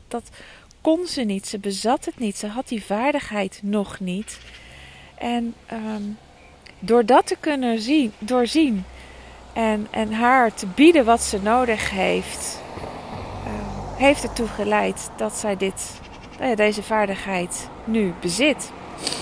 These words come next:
En dat kan je op een heleboel dingen toepassen. Dat kan je op kleding uitzoeken in de ochtend en je aankleden. Weten wat je ochtendroutine is.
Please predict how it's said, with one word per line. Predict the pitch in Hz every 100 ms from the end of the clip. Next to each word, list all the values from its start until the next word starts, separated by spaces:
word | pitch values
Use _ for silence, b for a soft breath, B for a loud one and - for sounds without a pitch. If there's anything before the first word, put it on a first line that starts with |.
| - - - - - - - - - - B B B B -
En | 294
dat | 302 -
kan | 403 427
je | 403
op | 285 302
een | 285
heleboel | 311 392 392 269 233
dingen | 233 240 220
toepassen. | - 320 - 311 262 240
Dat | 247 -
kan | 302 311
je | 294 -
op | 208 -
kleding | 294 339 311 254
uitzoeken | 226 226 - 226 - 220
in | 208
de | 208
ochtend | - 247 - 214 214
en | 208
je | 202
aankleden. | - 254 294 - 233 208 208 190
Weten | 220 294 339 349
wat | 262 -
je | -
ochtendroutine | 254 - 311 - 240 220 - 214 202 -
is. | - 214 214 -